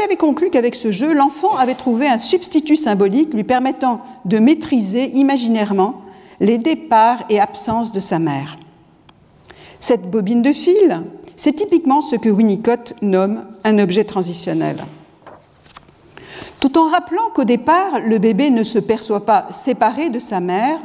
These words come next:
alors je dirais par convention mère, tout en sachant bien sûr que ce peut être un père ou n'importe quelle personne maternante.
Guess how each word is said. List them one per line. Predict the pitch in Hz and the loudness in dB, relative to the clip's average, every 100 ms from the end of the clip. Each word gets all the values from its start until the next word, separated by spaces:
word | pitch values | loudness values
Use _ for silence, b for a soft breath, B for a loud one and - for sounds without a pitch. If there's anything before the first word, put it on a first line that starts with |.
| - | -10
alors | 175 | -10
je | 160 170 | -8 -4
dirais | 196 214 | -2 -2
par | 202 196 | -4 -4
convention | 180 180 175 196 | -2 0 0 0
mère, | 185 208 220 | 2 2 0
tout | 220 180 | -4 -2
en | 170 170 - 170 | -2 -2 -12 -8
sachant | - 190 190 208 | -2 -2 -2 -4
bien | 185 185 | -4 -4
sûr | - 226 226 B B B - | -2 -4 -6 B B B 0
que | 254 254 | 2 2
ce | 247 | 2
peut | 220 196 | -2 -2
être | 202 190 - - - | -2 -4 -8 -8 0
un | 196 | 0
père | 190 220 208 | 0 -2 0
ou | 185 | 0
n'importe | 196 185 190 190 175 | 0 0 -4 -4 -4
quelle | 185 170 | -2 -4
personne | 175 196 190 - 180 170 | -6 -6 -6 -2 0 2
maternante. | 170 175 214 277 349 - | 0 0 0 2 0 -2